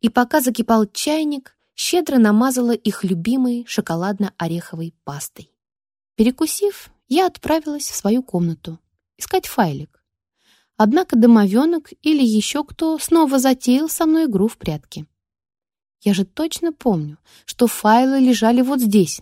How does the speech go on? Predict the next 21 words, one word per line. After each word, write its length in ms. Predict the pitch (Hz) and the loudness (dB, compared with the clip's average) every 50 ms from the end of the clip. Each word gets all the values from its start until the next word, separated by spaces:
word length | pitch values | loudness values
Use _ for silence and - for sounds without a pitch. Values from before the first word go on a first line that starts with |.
| - | -8
на 80 | - 160 | -8 -6
книжной 400 | - - 226 269 294 339 330 302 | 0 4 4 4 6 4 2 2
полке 380 | - 320 262 190 160 - 160 | 2 2 0 0 0 -2 -8
сверху. 540 | - - - 196 277 269 190 - - 147 147 _ _ _ _ _ _ _ _ _ _ _ _ _ _ _ _ _ _ - | -8 -6 -2 0 0 0 0 -6 -12 -20 -20 _ _ _ _ _ _ _ _ _ _ _ _ _ _ _ _ _ _ -2
Однако 400 | 214 190 202 262 349 359 - 359 | 0 2 2 2 2 2 2 2
на 120 | 320 254 | 2 2
полке 460 | - - - 247 294 339 - - 339 | 0 0 -2 -2 -2 -2 -4 -6 -8
стояли 480 | - - - 208 196 220 302 330 262 226 | -6 -2 0 0 0 0 0 2 2 2
рядочком 480 | 180 180 180 262 330 - - - 196 | 2 2 -2 -2 -2 -2 -2 -2 -4
книги 420 | 180 - - - 165 190 226 247 302 | -4 -4 -6 -4 -2 -2 0 -2 -4
с 100 | 294 - | -8 -8
тетрадями, 720 | - 302 - - 277 269 269 233 247 240 240 240 240 _ _ _ _ _ _ _ _ _ _ _ | -10 -10 -6 -4 -2 -2 -2 0 0 0 0 0 -2 _ _ _ _ _ _ _ _ _ _ _
а 180 | - 196 196 196 | -2 0 2 4
на 160 | 196 190 190 | 4 2 2
оставшемся 640 | 185 180 - - 220 196 - - - 180 - - | 0 -4 -2 0 0 0 0 -2 -4 -4 -4 -4
свободном 480 | 175 - - 175 175 180 175 165 170 165 | -6 -4 -2 -2 0 0 0 0 0 0
месте 400 | 160 160 160 180 202 - - 320 | 0 0 -2 -2 -4 -4 -6 -6
перед 280 | 294 - 320 320 285 285 | -4 -4 -4 -4 0 0
ними 380 | 311 302 294 302 294 294 - _ | 0 0 2 0 -2 -4 -8 _
всякие 380 | - - 214 254 262 - 339 240 | -6 -4 -4 -4 -4 -2 -2 -2
мелочи. 560 | 175 160 170 170 180 180 - - 185 185 | 0 -2 -2 -4 -6 -8 -10 -12 -12 -14